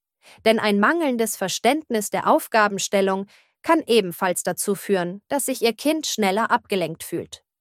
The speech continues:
Unterstützen Sie Ihr Kind daher mit liebevollen Hilfestellungen, wenn Sie merken, dass es mal wieder vom geforderten Thema abschweift.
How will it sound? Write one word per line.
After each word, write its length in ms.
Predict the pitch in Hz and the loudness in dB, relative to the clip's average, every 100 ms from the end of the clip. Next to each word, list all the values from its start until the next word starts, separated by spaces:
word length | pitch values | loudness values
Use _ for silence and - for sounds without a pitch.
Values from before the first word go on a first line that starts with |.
| _ _ _ | _ _ _
Unterstützen 720 | - 233 226 - 359 - 302 | 0 2 2 2 0 0 -4
Sie 120 | 254 240 | -4 -2
Ihr 120 | 214 | -2
Kind 400 | - 208 185 - | 0 -2 -2 2
daher 400 | 233 277 220 175 | 2 2 -2 -4
mit 200 | 170 - | -6 -4
liebevollen 600 | 190 247 220 - 180 170 | -2 -2 -2 0 0 0
Hilfestellungen, 960 | 196 269 - 208 202 190 185 185 190 _ _ _ _ _ | 0 0 0 -2 0 0 0 -4 -6 _ _ _ _ _
wenn 160 | 285 269 | -2 0
Sie 120 | 269 | 0
merken, 440 | 240 247 269 269 | 2 2 2 -2
dass 180 | 233 226 | -2 -2
es 160 | 233 - | -2 0
mal 220 | 226 214 | 0 2
wieder 240 | 220 226 | 2 0
vom 240 | 220 226 214 | 2 0 0
geforderten 580 | 214 - 202 202 208 233 | -4 2 2 2 -2 -4
Thema 380 | 226 226 262 | 0 0 2
abschweift. 760 | 254 262 - 170 165 - - - | -2 -2 -4 -4 -6 -12 -20 -20